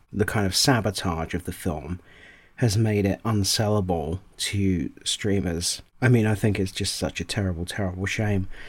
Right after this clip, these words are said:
If you were to take the bones of Marcos's documentary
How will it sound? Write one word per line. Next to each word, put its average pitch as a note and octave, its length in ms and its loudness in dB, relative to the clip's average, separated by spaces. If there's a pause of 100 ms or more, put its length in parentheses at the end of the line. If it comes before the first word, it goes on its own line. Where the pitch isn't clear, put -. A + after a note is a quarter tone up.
(240)
If - 180 4
you C#3+ 120 10
were C#3 100 8
to - 140 -2
take - 580 2 (720)
the A2 120 2
bones G2+ 880 4 (380)
of B2 180 4
Marcos's G#2 800 4
documentary F#2 880 -2